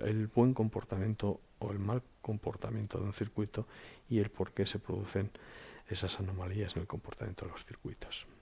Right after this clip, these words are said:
Recomiendo encarecidamente acudir a las simulaciones paso a paso en caso de que los circuitos no funcionen correctamente. Bueno, vamos a parar la simulación y, y simplemente vamos a analizar que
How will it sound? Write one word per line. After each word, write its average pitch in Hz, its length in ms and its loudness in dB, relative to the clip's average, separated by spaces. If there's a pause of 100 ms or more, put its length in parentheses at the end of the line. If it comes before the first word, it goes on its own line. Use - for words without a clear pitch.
(360)
Recomiendo 98 520 2
encarecidamente 98 720 2
acudir 98 460 2 (680)
a - 80 -4
las 95 140 -2
simulaciones 101 580 -2
paso 95 300 -2
a - 20 2
paso 101 380 0
en 101 100 2
caso - 320 -2
de 92 140 0
que 92 240 0 (440)
los - 200 -4
circuitos - 720 -6 (160)
no 95 100 -2
funcionen 101 460 -2
correctamente. - 720 -10 (1400)
Bueno, 117 260 0
vamos - 180 -4
a - 40 0
parar 98 280 -2
la 90 140 -4
simulación 117 880 2 (520)
y, - 60 -2
y 107 40 0
simplemente 104 680 2
vamos 101 320 2
a 92 420 0
analizar - 560 -2
que 92 280 0